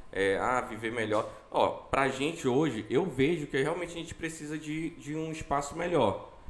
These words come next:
Mas não necessariamente eu preciso dar essa pernada agora a mais, porque eu vejo que ali a gente tem outros benefícios. A gente não paga, é, água, a gente não paga gás.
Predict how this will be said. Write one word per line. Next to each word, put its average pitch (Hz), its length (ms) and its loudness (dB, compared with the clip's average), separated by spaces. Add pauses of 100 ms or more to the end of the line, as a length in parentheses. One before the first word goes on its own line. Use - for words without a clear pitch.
(140)
Mas 123 440 2
não 147 240 2
necessariamente 160 800 0
eu 175 60 0
preciso 170 580 -4
dar 143 240 8
essa 139 400 4 (360)
pernada 127 560 6
agora 110 720 6
a 98 120 2
mais, 127 640 0 (720)
porque 156 280 2
eu 208 140 6
vejo 190 380 0
que 202 160 0
ali 175 480 0
a 135 120 2
gente 165 300 -6
tem 185 220 -4
outros 233 260 -2
benefícios. 117 640 -6 (540)
A 113 80 -2
gente 151 360 -4
não 143 200 2
paga, 123 760 4 (420)
é, 95 180 -4
água, 170 480 2 (440)
a 113 100 -2
gente 135 320 -4
não 131 100 0
paga 127 340 0
gás. 117 340 2